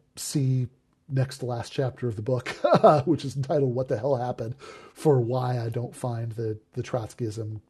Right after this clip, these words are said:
uh, diagnosis convincing." In fact, I think it's kind of the opposite of true. But anyway, you can read what I have to say about that there.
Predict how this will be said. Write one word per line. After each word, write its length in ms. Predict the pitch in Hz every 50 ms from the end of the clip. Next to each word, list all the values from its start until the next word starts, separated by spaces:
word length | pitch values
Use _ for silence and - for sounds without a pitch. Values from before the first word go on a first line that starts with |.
| _ -
uh, 280 | 202 127 110 110 110 117 107 -
diagnosis 720 | - 139 120 117 107 107 110 110 104 - - 117 107 -
convincing." 520 | - - 139 143 208 208 143 - - 101 95
In 120 | 101 104
fact, 260 | - - 123 110 -
I 40 | 123
think 180 | 113 - 123 -
it's 120 | 107 -
kind 180 | - - 123 113
of 60 | 110
the 80 | 113 107
opposite 440 | 101 110 113 - 131 127 131 117
of 120 | 113 113 -
true. 260 | - 135 120 120 117 - - - - - - - - -
But 120 | - 143 135
anyway, 240 | 135 107 98 98
you 60 | 101 104
can 140 | - 165
read 140 | 160 175 175
what 140 | 165 160 156
I 40 | 151
have 100 | 139 135
to 80 | 139 131
say 180 | - 170 147
about 260 | 135 127 139 131 123 -
that 180 | 131 117 -
there. 380 | - 170 170 160 156 151 147